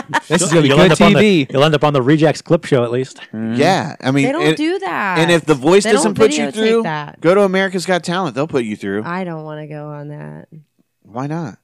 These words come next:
Speaker 4: Because, like, that's, you should not be taking singing to that. I don't feel like, I feel, I feel like it should be all other
Speaker 3: There's been some
Speaker 4: things.
Speaker 3: really good singers that come,
Speaker 4: Oh,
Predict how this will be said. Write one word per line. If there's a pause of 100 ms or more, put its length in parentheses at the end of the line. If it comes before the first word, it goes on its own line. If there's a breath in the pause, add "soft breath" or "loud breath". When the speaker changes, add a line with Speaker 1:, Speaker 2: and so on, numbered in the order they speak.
Speaker 4:
Because,
like, (300)
that's, (120)
you
should
not
be
taking
singing
to
that.
I
don't
feel
like,
I
feel,
I
feel
like
it
should
be
all
other
Speaker 3:
There's
been
some
Speaker 4:
things.
Speaker 3:
really
good
singers
that
come,
Speaker 4:
Oh,